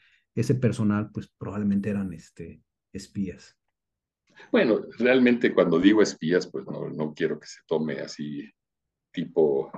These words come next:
Speaker 2: C I A o este,
Speaker 1: Sí, es lo que yo siempre
Speaker 2: eh,
Speaker 1: estoy esperando.
Speaker 2: M I six o algo así. Digo, eran gente que, como se tenían que
Speaker 1: Reportaba.
Speaker 2: contratar a través de la, de la, de las,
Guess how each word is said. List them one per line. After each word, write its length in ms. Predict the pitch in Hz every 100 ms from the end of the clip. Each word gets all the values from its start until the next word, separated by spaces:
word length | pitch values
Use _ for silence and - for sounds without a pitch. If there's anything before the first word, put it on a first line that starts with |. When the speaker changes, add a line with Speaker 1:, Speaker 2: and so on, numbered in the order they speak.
| -
Speaker 2:
C 260 | - - 95
I 100 | 87
A 720 | 76 76 80 78 90 85 73
o 120 | 69
este, 500 | 67 - _ 69 65 _ _
Speaker 1:
Sí, 260 | 160 156
es 80 | 101
lo 100 | 113
que 100 | 117
yo 60 | 110
siempre 200 | 120 131
Speaker 2:
eh, 20 |
Speaker 1:
estoy 120 | 107
esperando. 240 | 101 82 87
Speaker 2:
M 60 |
I 20 | -
six 420 | 85 95 - -
o 40 |
algo 180 | 76 80
así. 300 | - - 151 - -
Digo, 200 | - 73
eran 280 | 78 92 101
gente 440 | - 87 78 110 -
que, 240 | 76 - _ _ _ _ _
como 280 | - 76 76
se 140 | -
tenían 380 | 76 82 82 -
que 100 | -
Speaker 1:
Reportaba. 140 | 139 131
Speaker 2:
contratar 500 | - 90 - 107 87
a 100 | 80
través 460 | 76 78 82 82
de 120 | 87
la, 280 | 82 71 71
de 160 | 71 71
la, 200 | 71 71 -
de 100 | 73
las, 260 | 71 -